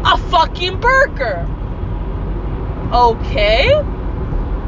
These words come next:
When you're ordering from a fast food restaurant, you're getting whatever the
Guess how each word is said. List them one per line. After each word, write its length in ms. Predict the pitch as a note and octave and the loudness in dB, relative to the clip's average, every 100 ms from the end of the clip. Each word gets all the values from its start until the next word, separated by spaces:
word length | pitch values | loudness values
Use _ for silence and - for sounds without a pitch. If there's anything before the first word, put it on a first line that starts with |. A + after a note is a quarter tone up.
| - | -4
When 120 | C4 E4+ | -4 -2
you're 140 | F4+ | 0
ordering 320 | E4 F4+ D#4+ | 2 2 2
from 160 | F4+ D#4 | 0 0
a 40 | |
fast 240 | B3+ C4+ C#4 | 2 0 -2
food 100 | C4 | -2
restaurant, 460 | C#4 - E4 - | 0 2 2 2
you're 140 | B3 B3 | 0 -2
getting 420 | A3+ A#3+ F#4 - | -2 -2 -2 -2
whatever 260 | A#3 B3 | -2 0
the 120 | C4+ | 0